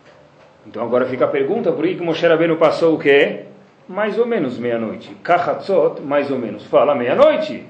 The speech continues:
Se você é um porta-voz de Akadosh Baruch Hu e Hashem falou meia-noite, você vai lá e repete meia-noite. Por que Moshe Rabbeinu falou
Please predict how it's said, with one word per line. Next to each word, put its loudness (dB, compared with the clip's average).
Se -18
você 2
é 6
um 4
porta-voz 4
de 2
Akadosh 4
Baruch 2
Hu 6
e 6
Hashem 2
falou 2
meia-noite, 0
você -8
vai -4
lá -2
e -2
repete -6
meia-noite. -4
Por -12
que -4
Moshe -4
Rabbeinu -2
falou 0